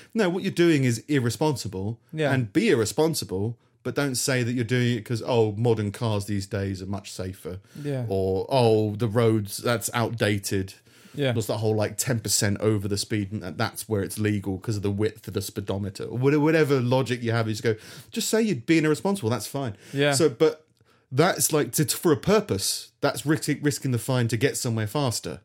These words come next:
Speaker 2: Yeah.
Speaker 1: This is risking the fine so that you don't have to spend three seconds putting on a mask that you can just keep in your car.
Speaker 2: Yeah.
Speaker 1: Where's the, there's a benefit to risking a speeding ticket. There's not a benefit to risking a no mask ticket.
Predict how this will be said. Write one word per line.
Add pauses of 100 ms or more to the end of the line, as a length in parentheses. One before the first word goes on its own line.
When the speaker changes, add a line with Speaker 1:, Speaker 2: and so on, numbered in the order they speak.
Speaker 2:
Yeah. (280)
Speaker 1:
This
is
risking
the
fine
so
that
you
don't
have
to
spend
three
seconds
putting
on
a
mask
that
you
can
just
keep
in
your
car. (180)
Speaker 2:
Yeah. (200)
Speaker 1:
Where's
the,
there's
a
benefit
to
risking
a
speeding
ticket. (280)
There's
not
a
benefit
to
risking
a (120)
no
mask (100)
ticket.